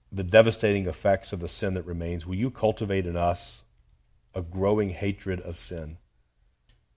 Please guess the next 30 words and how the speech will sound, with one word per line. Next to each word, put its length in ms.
Will 100
you 100
cultivate 540
in 80
us 200
a, 200
a 80
growing 500
conviction 580
that 160
God's 400
power 580
is 200
more 340
than 220
enough 600
to 100
deliver 420
us 380
and 140
preserve 500
us 420
and 200
keep 360
us 460
until 220
the 100
day 160
of 120
Christ? 500